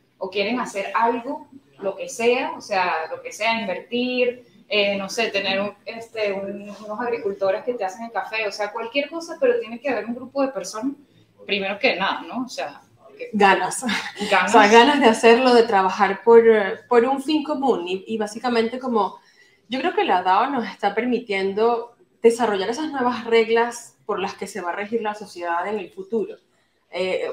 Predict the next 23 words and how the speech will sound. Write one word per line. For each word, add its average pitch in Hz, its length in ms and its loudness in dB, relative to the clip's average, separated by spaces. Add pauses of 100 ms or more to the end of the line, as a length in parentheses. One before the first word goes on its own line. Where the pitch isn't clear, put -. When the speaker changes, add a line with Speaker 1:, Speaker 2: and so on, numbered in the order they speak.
Speaker 2:
con 202 200 0
algunos 202 340 0
de 233 60 4
ustedes 226 220 -4
estamos 226 300 0
ha-, 185 200 0 (140)
hablando 190 460 -2
antes 226 320 -4
de 247 160 -4
que 185 340 -16 (100)
esto 277 500 -10 (600)
está 220 240 -4
empezando, 254 680 2
o 175 40 -8
sea, 190 180 -8
¿cuántas 220 300 -4
personas 226 400 -8
hay 240 200 0
aquí? 233 340 -8
Quince, 214 420 -8
veinte 214 300 -6
personas, 214 480 -4
¿no? 240 160 -10